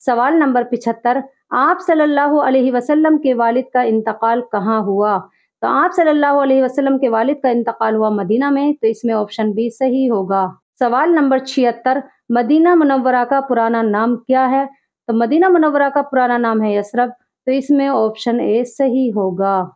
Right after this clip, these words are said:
सवाल नंबर सतहत्तर, Life of मोहम्मद किसकी किताब है? तो Life of मोहम्मद किताब है सर विलियम म्योर की, तो इसमें ऑप्शन डी सही होगा।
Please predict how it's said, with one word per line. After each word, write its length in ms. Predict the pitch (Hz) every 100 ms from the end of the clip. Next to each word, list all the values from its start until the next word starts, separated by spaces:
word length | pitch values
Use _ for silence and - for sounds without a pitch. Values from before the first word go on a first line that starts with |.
| _
सवाल 360 | 262 240 277 330
नंबर 240 | 294 269
सतहत्तर, 580 | 262 247 247 240 262 277 - _ _ 247
Life 420 | 240 262 349 359 277
of 160 | 311 294
मोहम्मद 560 | 254 240 240 247 262 -
किसकी 320 | 240 - 254
किताब 420 | 254 - 220 214
है? 260 | 202 220 196
तो 140 | 190
Life 340 | 214 220 311 320
of 120 | 262 247 240
मोहम्मद 320 | 220 226 247 240
किताब 360 | 233 214 214
है 140 | 220 247
सर 280 | - 254
विलियम 380 | 226 214 214 208
म्योर 280 | 208 214 247
की, 160 | 247 247
तो 140 | 247
इसमें 280 | 226 233 226
ऑप्शन 420 | 208 208 220 214
डी 160 | 233 233
सही 360 | 262 254 262
होगा। 500 | 233 190 190 196 180